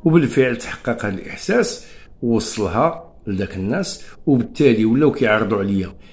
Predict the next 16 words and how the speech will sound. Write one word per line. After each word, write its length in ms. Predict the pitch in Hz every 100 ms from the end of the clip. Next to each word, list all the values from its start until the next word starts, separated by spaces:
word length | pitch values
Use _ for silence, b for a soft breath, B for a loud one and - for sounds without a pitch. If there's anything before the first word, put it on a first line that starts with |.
| -
في 80 | -
حفلات 440 | 107 95 98 92
خاصة. 600 | - 92 85 - 175 190 B B B B - - -
أول 240 | 185 151
حفلة 340 | - 117 127
كنت 240 | 117 117 -
حضرتها 540 | 98 107 101 - 131
هي 240 | 170 139 143
واحد 320 | 131 101 98
عيد 240 | 98 101
الميلاد 520 | 101 110 120 180 151
ديال 300 | 117 120 117
لويجي 460 | 113 139 143 101 117
دانا 500 | 113 110 101 95 85 - b b b b b - - - - - -
ديال 200 | 101 113
مرتو 460 | 123 117 117 104